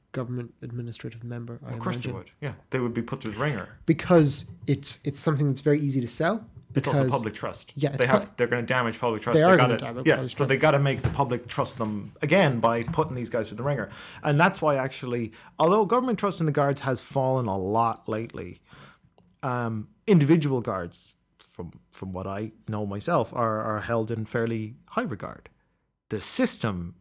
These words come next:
Speaker 2: is held in pretty bad regard. And that's kind of replicated across. But the other reason that the mercenary aspect of this, right? This came up with the, uh, some senior people for the Department of Finance.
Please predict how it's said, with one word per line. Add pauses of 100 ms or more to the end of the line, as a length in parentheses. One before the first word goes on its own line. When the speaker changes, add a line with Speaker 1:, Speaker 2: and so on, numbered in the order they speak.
Speaker 2:
is
held
in
pretty (140)
bad
regard. (520)
And
that's
kind
of
replicated
across. (260)
But
the
other
reason
that (840)
the
mercenary
aspect
of
this,
right? (240)
This
came
up
with
the,
uh,
some
senior
people
for
the
Department
of
Finance.